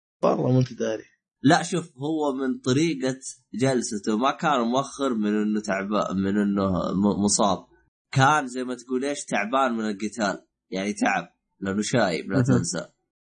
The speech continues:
Speaker 2: من، من الطريقة اللي جابوا عليه الكاميرا جوا الغابة، كان تعبان من القتال أكثر من إنه،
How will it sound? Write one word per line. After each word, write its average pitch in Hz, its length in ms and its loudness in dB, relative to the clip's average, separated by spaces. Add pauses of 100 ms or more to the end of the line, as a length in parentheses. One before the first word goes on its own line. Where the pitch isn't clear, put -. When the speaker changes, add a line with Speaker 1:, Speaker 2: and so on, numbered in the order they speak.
(140)
Speaker 2:
من، 107 460 4
من 107 100 6
الطريقة 123 380 2
اللي 113 120 0
جابوا 117 280 0
عليه 117 220 2
الكاميرا 120 400 0
جوا 110 180 0
الغابة، 120 580 0 (380)
كان 113 220 0
تعبان 127 420 0
من 120 120 0
القتال 120 440 -2
أكثر 156 380 -4
من 123 180 -2
إنه، 127 440 -2